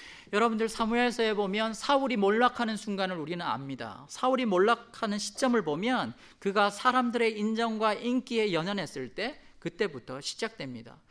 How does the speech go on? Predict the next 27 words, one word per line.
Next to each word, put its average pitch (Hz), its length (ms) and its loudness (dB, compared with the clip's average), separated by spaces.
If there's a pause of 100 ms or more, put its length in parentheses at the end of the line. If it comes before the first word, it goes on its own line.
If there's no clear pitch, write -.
(240)
"다윗의 190 440 0
주-, 185 140 -14
죽인 208 340 -6
자는 190 220 -2
만만이요 180 640 0
사울의 220 520 -4
죽인 180 240 -8
자는 151 240 -6
천천이다"라는 180 1160 -6
얘기를 156 320 -2
들었을 151 460 -4
때 180 260 -4 (220)
그는 151 280 -6
그때부터 165 800 -4 (220)
무너지기 131 680 -6
시작했던 160 800 -6
것입니다. 107 520 -12 (520)
자기에게 220 540 4
있던 196 300 0
그 202 120 2
인기가 175 640 -2
다윗에게로 196 560 2
옮겨가니까 190 840 2
그는 160 200 -4
참을 220 320 -2
수 - 160 -8
없었습니다. 107 640 -12